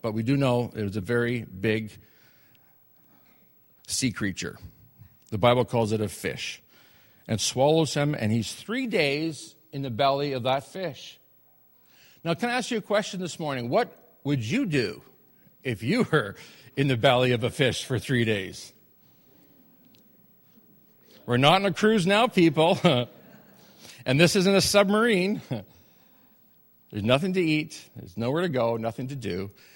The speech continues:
He could do only one thing, and it's pray.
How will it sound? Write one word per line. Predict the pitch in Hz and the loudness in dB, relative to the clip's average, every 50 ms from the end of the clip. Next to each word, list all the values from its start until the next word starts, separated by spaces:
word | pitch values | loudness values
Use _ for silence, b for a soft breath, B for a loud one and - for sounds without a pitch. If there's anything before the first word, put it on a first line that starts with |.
| b b b b | b b b b
He | 151 175 | 2 4
could | 170 254 220 | 6 6 8
do | 175 233 233 | 10 12 12
only | 240 240 226 214 | 12 12 10 10
one | 202 190 220 233 269 277 | 10 12 12 12 12 10
thing, | - 277 277 262 220 190 190 214 190 - - - - - - - - - - - - - - - - - - - - _ _ _ _ _ _ _ _ _ _ _ _ _ _ _ _ _ - | 10 10 10 10 10 8 6 2 -2 -8 -10 -14 -16 -16 -18 -18 -18 -20 -20 -20 -20 -20 -20 -20 -20 -20 -20 -20 -20 _ _ _ _ _ _ _ _ _ _ _ _ _ _ _ _ _ -10
and | 101 | -10
it's | 101 - - | -10 -10 -12
pray. | _ - - 98 87 80 - - - | _ -12 -10 -10 -10 -10 -12 -18 -20